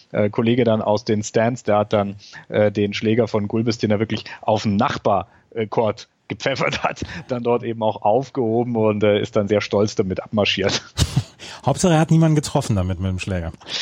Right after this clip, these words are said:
Speaker 1: Ja, da muss man in der heutigen Zeit ja sehr vorsichtig sein.
Speaker 2: Absolut.
Speaker 1: Ähm, also es sah sehr, sehr unkontrolliert zu Beginn aus, aber ich glaube, ähm,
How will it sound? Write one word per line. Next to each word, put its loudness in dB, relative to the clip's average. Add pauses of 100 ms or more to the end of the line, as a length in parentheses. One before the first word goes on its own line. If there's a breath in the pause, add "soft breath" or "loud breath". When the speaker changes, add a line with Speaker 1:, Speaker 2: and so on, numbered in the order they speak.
(300 loud breath)
Speaker 1:
Ja, 4
da 2
muss -4
man -8
in -4
der -4
heutigen -6
Zeit -2
ja -2
sehr -4
vorsichtig -2
sein. -2
Speaker 2:
Absolut. 2
Speaker 1:
Ähm, 0
also 0
es -2
sah 2
sehr, 2
sehr -2
unkontrolliert -2
zu -12
Beginn -4
aus, 4
aber 4
ich -10
glaube, 4
ähm, 2